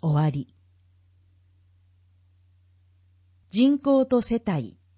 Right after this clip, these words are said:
令和七年二月一日現在の住民基本台帳登録人口、世帯数。人口五万五千九百五人。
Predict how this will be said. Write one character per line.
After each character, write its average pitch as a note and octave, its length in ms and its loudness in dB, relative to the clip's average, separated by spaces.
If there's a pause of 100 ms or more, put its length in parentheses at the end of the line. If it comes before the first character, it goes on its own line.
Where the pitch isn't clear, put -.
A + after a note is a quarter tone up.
(840)
令 C4+ 240 4
和 A3 120 2
七 A3+ 300 -2
年 F3 320 0
二 A3+ 140 6
月 C4+ 240 0 (120)
一 C4 140 -2
日 B3+ 220 -4
現 A3+ 240 2
在 D#3+ 240 0
の C#3 160 -4 (240)
住 C4+ 260 0
民 C#4 220 2
基 B3 120 0
本 B3+ 240 0
台 B3 220 2
帳 D#3 240 -2
登 B3+ 240 0
録 B3+ 240 0
人 A3 240 2
口、 C3+ 380 -6 (160)
世 G#3 260 -4
帯 C4+ 180 0
数。 B2+ 380 -10 (1040)
人 B3+ 240 6
口 G#3+ 420 0 (280)
五 G#3+ 100 8
万 B3+ 300 4
五 F#3 120 2
千 F#3 360 -2
九 C4+ 200 -2
百 F#3+ 300 -4
五 D3+ 160 0
人。 D#3 300 0